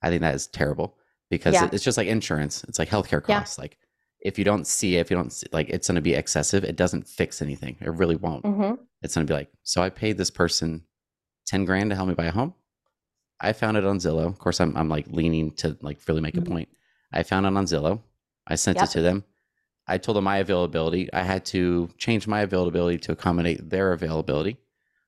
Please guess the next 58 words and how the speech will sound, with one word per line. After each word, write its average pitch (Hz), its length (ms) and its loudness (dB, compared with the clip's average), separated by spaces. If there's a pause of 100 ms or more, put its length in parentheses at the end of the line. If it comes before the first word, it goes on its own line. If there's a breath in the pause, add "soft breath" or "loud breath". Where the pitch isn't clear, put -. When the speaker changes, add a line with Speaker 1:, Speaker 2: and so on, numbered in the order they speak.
(140)
Speaker 1:
Okay, 78 260 0
'cause - 160 -2
I 73 40 0
really 82 260 0
wanted 78 200 2
the 76 40 -8
home, 78 300 2
like, 76 180 -6
whatever." 76 460 -2 (760)
Then 87 220 0
I 92 60 0
had 90 360 0
the 82 80 -2
inspector, 80 680 0
I 69 40 -6
had 80 320 -6 (340)
title, 78 420 -6 (220)
escrow, - 300 -6
like, 71 280 -8
all 90 100 0
these 92 120 0
other 90 140 2
people 87 260 0
to 82 60 -2
make 82 140 0
sure - 140 0
it's - 140 -6
a 80 40 -8
safe - 400 -4
transaction. 78 680 -4 (840)
And 87 100 0
the 85 60 -2
realtor 101 320 0
was 80 200 -4
just - 1160 -10
Speaker 2:
There. 175 240 0
Speaker 1:
a, 67 580 -6
a 73 40 -12
person 80 280 -6
that - 80 -8
was - 80 -14
there, 113 420 -6
like, - 180 -10
"I 117 80 -10
don't 139 180 -10
really 131 140 -10
sure." 110 260 0
Like, 85 180 -2
maybe 107 180 2
they 101 40 4
helped 95 140 -2
negotiate, 95 460 0
like, 82 120 -4
"Here's 95 140 -2
a - 20 -12
better 92 200 -4
negotiate 95 440 0
it." - 180 -6